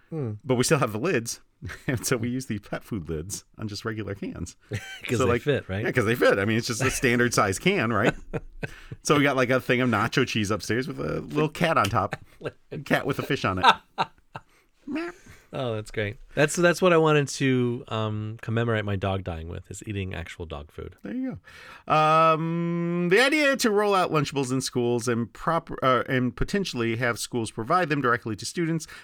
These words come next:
Speaker 2: comes amid new proposed changes to school food guidelines by the U S Department of Agriculture, which runs that, uh, to reduce added sugar and sodium levels in school provided lunches.
Speaker 1: Okay, so we're having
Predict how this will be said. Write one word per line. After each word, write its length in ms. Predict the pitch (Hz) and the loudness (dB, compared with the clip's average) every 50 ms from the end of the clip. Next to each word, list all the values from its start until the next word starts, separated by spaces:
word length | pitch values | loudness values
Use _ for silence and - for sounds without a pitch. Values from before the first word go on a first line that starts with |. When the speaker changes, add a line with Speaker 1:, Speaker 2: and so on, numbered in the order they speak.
| - - | -6 -2
Speaker 2:
comes 280 | - 220 220 214 180 | 0 2 2 2 2
amid 260 | 190 170 160 160 139 | 2 2 2 2 2
new 260 | 120 127 147 160 160 - | 2 2 2 2 2 0
proposed 480 | - 143 - 143 131 123 117 - - | -2 -2 0 2 2 2 0 -2 -4
changes 720 | - - - 180 240 294 359 339 208 120 92 87 85 - | -4 0 2 2 4 4 2 2 2 0 0 0 -2 -6
to 120 | - - 101 | -8 -8 -8
school 320 | - - - 110 104 101 | -8 -4 -2 -2 -2 -2
food 280 | - - 113 104 92 85 | -2 -4 -6 -6 -4 -2
guidelines 580 | 98 87 85 85 85 85 85 90 90 - - | -2 -2 -2 -2 -2 -2 -2 -2 -4 -4 -4
by 80 | 98 95 | -6 -6
the 120 | 80 90 95 | -6 -6 -4
U 100 | 101 101 | -4 -4
S 80 | 95 - | -4 -6
Department 380 | - - 104 90 - 190 180 | -6 -4 -4 -4 -2 -4 -4
of 80 | 175 - | -2 -2
Agriculture, 640 | - 196 226 208 202 202 196 185 175 - 202 208 226 - - - - _ _ | -2 -2 -2 -2 -2 -2 -2 -2 -2 -2 -2 -2 -4 -6 -12 -20 -20 _ _
which 320 | - 87 - - - - - - | -10 -10 -10 -10 -14 -20 -16 -6
runs 280 | - 110 123 120 117 107 | -2 -2 0 0 -2 -2
that, 240 | 123 135 - - - - - - - - - - - | -4 -4 -4 -8 -12 -18 -20 -20 -20 -20 -20 -8 -2
uh, 160 | 117 120 - | -2 -2 0
to 160 | - - 160 | 0 0 2
reduce 500 | 139 143 127 160 220 240 - - - - _ - | 2 2 2 2 2 2 0 0 -4 -6 _ 0
added 260 | 123 156 165 170 147 | 0 2 2 0 0
sugar 360 | - 143 131 127 143 139 - - | -2 -2 0 0 0 0 0 0
and 180 | 110 120 127 | 0 0 0
sodium 400 | - - 113 117 113 113 110 110 | 0 -2 0 0 0 0 0 0
levels 320 | 104 101 92 101 101 92 - - | -2 -2 -2 -4 -6 -6 -8 -6
in 260 | 92 95 98 98 98 | -4 -4 -2 -4 -4
school 300 | - - - - 90 90 90 | -6 -8 -8 -6 -6 -6 -6
provided 420 | - - 82 80 82 82 82 82 | -8 -10 -8 -8 -8 -8 -8 -10
lunches. 500 | 78 76 80 80 - - 95 - - - _ _ _ _ _ _ _ - - _ _ _ - - - - - - - - - - - 101 | -10 -10 -12 -12 -12 -14 -14 -14 -16 -20 _ _ _ _ _ _ _ -20 -20 _ _ _ -20 -20 -20 -20 -20 -20 -20 -20 -20 -12 -8 -4
Speaker 1:
Okay, 720 | 95 90 85 - - 95 92 87 85 85 85 82 85 85 | -4 -4 -4 -6 -6 -6 -4 -4 -4 -4 -6 -8 -10 -10
so 580 | 87 - - - - - - - - 92 85 82 | -12 -12 -12 -12 -14 -16 -18 -12 -8 -8 -6 -6
we're 180 | 80 85 87 85 | -6 -6 -8 -6
having 600 | - 92 85 80 82 80 80 78 80 78 78 | -6 -6 -8 -8 -8 -8 -10 -10 -10 -12 -12